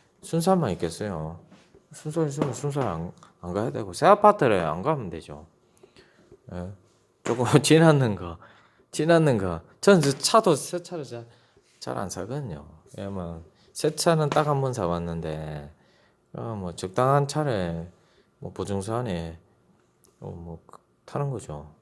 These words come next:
그 집도 그래요. 집도, 집도 뭐, 뭐 크기가 문제가 아니고 조금 크기로 그 삶을 평가하는데, 그 뭐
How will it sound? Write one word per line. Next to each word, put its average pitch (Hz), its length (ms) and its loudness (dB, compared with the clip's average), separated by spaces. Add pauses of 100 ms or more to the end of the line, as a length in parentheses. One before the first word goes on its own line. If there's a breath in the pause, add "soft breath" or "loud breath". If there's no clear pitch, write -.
(640)
그 - 140 -16 (720)
집도 170 320 2
그래요. 120 400 0
집도, 85 840 -10 (720 soft breath)
집도 - 420 -4
뭐, 85 760 -12 (320)
뭐 92 240 -8
크기가 214 420 6
문제가 113 400 0
아니고 104 280 -12
조금 180 340 -6
크기로 180 460 -2
그 127 100 -2
삶을 135 380 -2
평가하는데, 92 880 -6 (1800 loud breath)
그 - 120 -10
뭐 120 680 -2